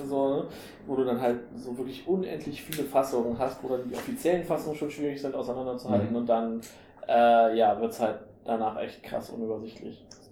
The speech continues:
Speaker 3: gibt, glaub ich, auch noch ein schönes Remaster vom Argento. Ich glaub, Nicolas Winding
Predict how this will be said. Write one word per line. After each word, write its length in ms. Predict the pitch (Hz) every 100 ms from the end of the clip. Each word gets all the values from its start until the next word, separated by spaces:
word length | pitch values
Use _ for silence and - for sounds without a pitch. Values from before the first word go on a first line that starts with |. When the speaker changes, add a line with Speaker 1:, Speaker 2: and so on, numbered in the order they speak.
| -
Speaker 3:
gibt, 120 | 147
glaub 100 | 156
ich, 20 | 143
auch 60 | 147
noch 120 | 143
ein 80 | 143
schönes 440 | 151 147 143 - -
Remaster 760 | 151 160 160 160 - 151 151 - -
vom 220 | 143 143
Argento. 480 | 139 139 143 160 156
Ich 60 | 156
glaub, 200 | 143 -
Nicolas 340 | 156 156 151
Winding 200 | 151 143